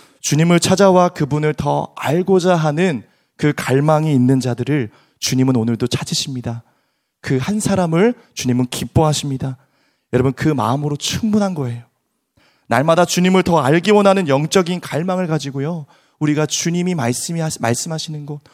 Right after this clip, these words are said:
늘 주님의 영적인 것들이 우리 가운데 부어지는 그 예배를, 그 묵상의 장소를, 그 하나님과 함께하는 시간을 여러분, 더 니고데모처럼 갈망할 수 있기를 소망합니다. 여러분, 오늘 무엇을 바라보고 계시나요?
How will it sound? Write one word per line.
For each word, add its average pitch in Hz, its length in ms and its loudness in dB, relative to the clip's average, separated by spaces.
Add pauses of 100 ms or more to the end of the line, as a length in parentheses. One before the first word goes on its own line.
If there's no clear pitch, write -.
(400)
늘 185 300 8
주님의 180 480 0
영적인 170 440 2
것들이 175 380 0
우리 151 160 0
가운데 156 280 -2
부어지는 156 640 -2 (340)
그 156 140 -6
예배를, 139 580 2 (240)
그 143 120 -6
묵상의 175 420 0
장소를, 147 580 -2 (340)
그 151 80 -4
하나님과 220 340 0
함께하는 247 520 2
시간을 180 540 -2 (240)
여러분, 156 240 -2
더 - 100 -6 (300)
니고데모처럼 165 800 0 (280)
갈망할 190 540 2
수 - 140 -4
있기를 165 280 -2
소망합니다. 156 680 -8 (720)
여러분, 147 280 2
오늘 147 240 2
무엇을 147 440 2
바라보고 123 400 2
계시나요? 113 560 -6